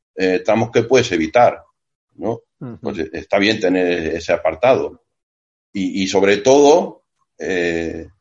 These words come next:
Speaker 1: tener en cuenta que,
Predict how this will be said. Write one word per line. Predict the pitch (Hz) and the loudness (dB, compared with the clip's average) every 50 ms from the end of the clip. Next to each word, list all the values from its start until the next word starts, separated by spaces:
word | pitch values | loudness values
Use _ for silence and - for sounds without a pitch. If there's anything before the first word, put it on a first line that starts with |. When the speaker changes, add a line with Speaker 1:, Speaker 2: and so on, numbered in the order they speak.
| _ _ _ _ _ _ _ _ _ | _ _ _ _ _ _ _ _ _
Speaker 1:
tener | - 107 104 120 127 | -4 0 2 4 4
en | 135 131 131 131 135 139 139 | 4 4 4 4 2 2 0
cuenta | - 143 147 151 147 151 151 151 160 175 - - _ _ _ _ _ _ _ _ _ _ _ - | 0 2 2 2 2 2 2 4 2 2 -2 -6 _ _ _ _ _ _ _ _ _ _ _ -6
que, | - 113 107 107 107 107 107 107 107 107 104 101 101 98 - | -2 0 2 4 4 4 4 4 4 4 4 4 2 2 0